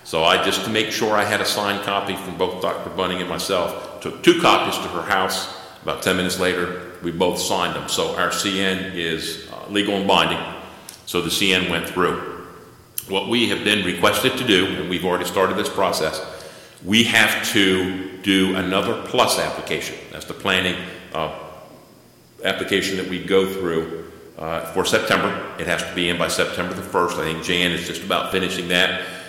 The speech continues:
and the architect is working on the rectangular plot with the, uh, conceptual diagram like we had on the triangular plot. We will turn that in to the plus committee September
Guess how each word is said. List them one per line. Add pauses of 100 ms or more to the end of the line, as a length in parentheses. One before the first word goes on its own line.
(160)
and
the
architect
is
working
on
the
rectangular
plot
with
the, (100)
uh, (120)
conceptual (180)
diagram
like
we
had
on
the
triangular
plot. (600)
We
will
turn
that
in
to
the
plus
committee
September